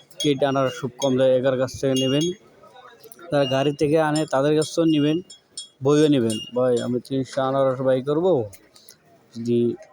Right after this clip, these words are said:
একরকম বা আঠারো বিশ, আঠারো উনিশ বিশ যদি হয়, আমি নিব। যদি পনেরো বিশ বা দশ বিশ হয়, আমি নিব না। টাকাটা অর্ধেক দিবেন, আর অর্ধেক নামানোর পরে দিবেন। সেজন্য আপনাদেরকে বারবার অনুরোধ করছি, কেউ আনারস কিনে প্রতারিত হবেন না।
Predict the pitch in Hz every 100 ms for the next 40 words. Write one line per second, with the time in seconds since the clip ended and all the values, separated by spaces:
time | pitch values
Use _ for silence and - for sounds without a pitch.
0 | - 135 127 143 135 135 127 127 120 123
1 | 131 131 127 127 120 - - - - -
2 | _ - _ - 135 135 135 131 123 127
3 | 123 131 135 139 156 135 127 117 113 113
4 | 117 - 151 147 143 139 135 135 123 135
5 | 131 135 143 131 123 120 110 107 - _
6 | - - _ _ 143 135 139 139 139 135
7 | 143 139 156 185 202 - - - 127 127
8 | 123 123 120 127 131 131 127 - 131 123
9 | 113 107 - - - 554 - - - -
10 | - - 127 131 139 143 135 143 143 135
11 | 135 135 143 131 131 131 135 135 135 135
12 | 131 - 147 131 - 139 - 135 135 127
13 | 127 127 127 - 135 131 131 - 120 127
14 | 123 117 110 120 123 123